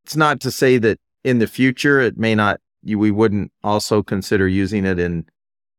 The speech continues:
in, uh, malformed or otherwise diseased. It probably would not ever be used, uh, realistically in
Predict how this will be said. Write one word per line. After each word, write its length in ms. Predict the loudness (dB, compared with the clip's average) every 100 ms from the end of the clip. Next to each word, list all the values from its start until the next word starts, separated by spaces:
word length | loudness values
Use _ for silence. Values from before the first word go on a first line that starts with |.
| _
in, 420 | -4 -2 -2 -2 -4
uh, 200 | -4 -2
malformed 840 | 0 0 0 -2 0 0 0 -2
or 180 | -2 -2
otherwise 440 | 0 0 0 0
diseased. 400 | -2 -4 -4 -2
It 120 | -4
probably 340 | -2 -2 2 2
would 180 | 0 0
not 320 | 2 2 0
ever 240 | -2 0 0
be 120 | 0
used, 580 | 0 2 2 -2 -8 -8
uh, 260 | -2 -2 0
realistically 960 | 0 0 0 -2 -6 -2 -2 0 -2
in 220 | -2 -4